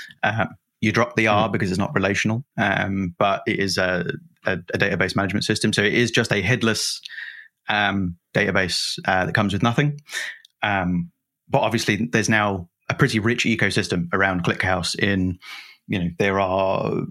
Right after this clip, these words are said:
Speaker 1: connectors for pretty much every, like, B I tool you can think of, you know, Tableaus and Power B Is and Superset and, and all that kind of stuff that you would wanna connect to. Uh, there's loads of vendors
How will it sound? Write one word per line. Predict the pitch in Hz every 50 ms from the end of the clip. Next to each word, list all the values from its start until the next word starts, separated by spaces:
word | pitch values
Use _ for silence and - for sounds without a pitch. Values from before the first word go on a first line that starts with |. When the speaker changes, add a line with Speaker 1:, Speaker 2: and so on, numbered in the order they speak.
| - - _ _ -
Speaker 1:
connectors | - - 113 120 - - - - 104 98 87 -
for | - - 104 98 92
pretty | - 120 117 107
much | 101 95 -
every, | 110 107 101 98
like, | 92 101 90 87
B | - 104 107
I | 95 98 107 110
tool | 104 - - 117 110 104 104 104
you | 101 101
can | 92 104 95
think | - 117 104 95 90
of, | 95 95 95 92 85
you | 92
know, | 92 90 90
Tableaus | 85 - 98 92 87 85 92 95 95 95 85 98
and | 87
Power | - 87 92 95 92
B | 85 92 95
Is | 95 90 92 92 92 92 90 90
and | 90 92 92 92 92 90 85
Superset | - - - - 92 87 - 92 90 92 98 - - -
and, | 90 90 87 - - - - - - - - -
and | - 139
all | 147 135
that | 127 120 -
kind | 123 117 110
of | -
stuff | - 113 101 -
that | 123
you | 113 107
would | 87
wanna | 95 110 107 104
connect | - 113 113 - - -
to. | - 120 113 113 113 - - - - - - - _ _ _ _ _ -
Uh, | - - 123 107 101 - - -
there's | - 117 117 113 - 120 117 110 110 104 101 - - - - - - - _ _ _ _ _ _ _ _ _ _ _ _ _ - - -
loads | 117 110 123 131 127 107 113
of | 101
vendors | 87 117 110 110 110 101 101 98 95 - - - -